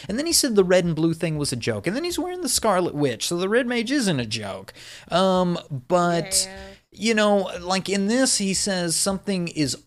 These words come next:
Speaker 1: off if you've been following from one point oh. Well, clearly, if you've been following the scenario from one point oh, all these bastards have tattoos. So the tattoo is off. So is it her or is it not? Can they take the tattoos off? I can take my tattoo
Speaker 2: I
Speaker 1: off.
Speaker 2: can take my ta-, I can toggle my back tattoo off. I
Speaker 1: You know.
Speaker 2: can go to the, uh,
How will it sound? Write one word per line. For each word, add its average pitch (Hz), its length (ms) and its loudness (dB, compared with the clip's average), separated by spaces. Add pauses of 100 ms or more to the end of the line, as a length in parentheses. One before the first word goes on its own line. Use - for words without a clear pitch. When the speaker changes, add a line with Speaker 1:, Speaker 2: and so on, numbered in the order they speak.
Speaker 1:
off 147 500 2
if - 160 -8
you've 139 160 -4
been 139 120 -6
following 139 360 0
from 123 180 -4
one 123 160 -2
point 131 260 -4
oh. 151 60 2
Well, 147 120 0
clearly, 240 400 0
if 233 100 -4
you've 202 140 -2
been 185 140 0
following 156 460 0
the 143 60 -2
scenario 127 440 -2
from 120 200 -6
one 120 200 -2
point 127 260 -2
oh, 110 140 0
all 131 240 4
these 147 240 0
bastards 123 500 2
have 113 160 -4
tattoos. - 640 -10 (800)
So 190 220 6
the 160 100 2
tattoo 214 480 2
is 160 120 2
off. 127 540 -6 (200)
So 185 220 8
is 170 120 10
it 165 80 4
her 147 300 4
or - 20 2
is 135 140 0
it 113 100 -6
not? 113 380 -10 (220)
Can 160 140 2
they 156 120 0
take 165 280 -2
the 135 60 -10
tattoos 107 600 -8
off? - 340 -18
I 156 140 4
can 285 140 2
take 156 180 2
my 127 120 4
tattoo 113 480 -2
Speaker 2:
I 98 180 -6
Speaker 1:
off. - 100 -6
Speaker 2:
can 285 100 -14
take 370 240 -10
my 277 140 -4
ta-, 214 220 -10
I 233 40 -4
can 254 180 -10
toggle 240 520 -4
my 180 160 -10
back 160 260 -8
tattoo 165 420 -14
off. 170 320 -14
I - 100 -6
Speaker 1:
You 117 60 -2
know. 104 140 -6
Speaker 2:
can 139 100 -8
go 185 140 -12
to 190 80 -12
the, 185 280 -10
uh, 170 280 -6